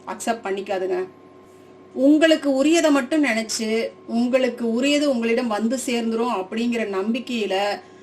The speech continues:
வளமையான சிந்தனை எண்ணங்களோட எல்லோரையும் வாழ்த்தி கொண்டே இருந்தோம் அப்படின்னா, ஈர்ப்பு விதி நிச்சயமாக வேலை செய்யுங்க.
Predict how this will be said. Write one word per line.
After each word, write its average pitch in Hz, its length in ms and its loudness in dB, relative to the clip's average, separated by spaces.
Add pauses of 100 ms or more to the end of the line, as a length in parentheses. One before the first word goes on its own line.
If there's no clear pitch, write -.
(340)
வளமையான 294 640 2
சிந்தனை 254 600 -2
எண்ணங்களோட 220 720 -4
எல்லோரையும் 269 680 2
வாழ்த்தி 233 420 -2
கொண்டே 226 340 -4
இருந்தோம் 214 520 -4
அப்படின்னா, 185 440 -2 (440)
ஈர்ப்பு 269 440 -4
விதி 214 220 -6
நிச்சயமாக 226 800 -6
வேலை 190 340 -4
செய்யுங்க. 180 440 -4